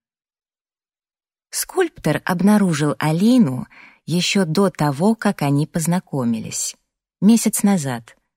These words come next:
когда она впервые надела пальто сирень. Да-да, именно сирень. Ведь первой фразой его было: «Я увидел вас в магазине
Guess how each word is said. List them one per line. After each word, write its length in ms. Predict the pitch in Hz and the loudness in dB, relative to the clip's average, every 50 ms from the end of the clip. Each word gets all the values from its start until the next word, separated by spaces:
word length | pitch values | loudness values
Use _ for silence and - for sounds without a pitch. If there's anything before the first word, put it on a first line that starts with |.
| _ _ _ _ | _ _ _ _
когда 320 | - 151 143 151 160 151 | -4 -2 0 0 2 2
она 120 | 151 147 | 2 2
впервые 580 | 143 - - - - 156 156 143 156 156 139 135 | 0 -2 -4 -2 -2 -2 0 0 0 0 2 2
надела 440 | 123 131 127 127 120 139 135 127 117 | 2 0 0 0 -2 -2 -2 -2 -4
пальто 460 | 117 - 131 127 120 113 - - 160 | -4 -4 -4 -4 -6 -6 -4 -4 -4
сирень. 580 | 160 - - 151 139 127 120 117 117 - - - _ _ _ _ _ _ _ - | -4 -4 -4 -4 -4 -4 -6 -8 -10 -12 -12 -16 _ _ _ _ _ _ _ -4
Да-да, 680 | 131 143 160 165 151 127 135 131 147 175 196 180 135 | 0 2 2 2 2 2 2 2 2 2 2 0 -2
именно 460 | - - 131 131 135 135 135 135 135 | -2 -2 -2 -2 0 0 0 0 -2
сирень. 580 | 135 - - 190 202 196 156 123 120 123 131 - _ _ _ _ _ _ _ _ _ - | -4 -4 -2 -2 -2 0 -2 -2 -4 -6 -8 -10 _ _ _ _ _ _ _ _ _ -6
Ведь 240 | 135 156 - - | -4 -4 -4 -4
первой 320 | - - 175 156 135 135 135 | -2 0 0 0 0 -2 -4
фразой 600 | - - - 147 170 208 247 254 190 147 135 127 | -4 -4 -4 0 2 2 2 2 2 0 -2 -2
его 260 | 127 127 123 160 185 | -2 -4 -4 -4 -4
было: 420 | 170 151 156 160 135 107 - - - _ _ _ _ _ _ _ _ _ _ _ _ _ _ _ _ | -4 -2 -2 -2 -4 -4 -8 -12 -16 _ _ _ _ _ _ _ _ _ _ _ _ _ _ _ _
«Я 320 | 123 117 165 202 220 180 - - | -4 0 2 2 2 2 0 -2
увидел 500 | 143 156 156 147 202 208 151 151 147 139 | -4 -2 0 2 2 2 2 0 -2 -2
вас 320 | 131 147 170 156 - - | -2 -2 -2 -2 -4 -4
в 120 | 139 120 117 | -6 -4 -4
магазине 840 | 135 135 123 135 135 135 127 123 147 202 226 226 196 135 123 - | -4 -4 -2 -2 -4 -4 -4 -2 -2 0 2 2 2 0 -2 -8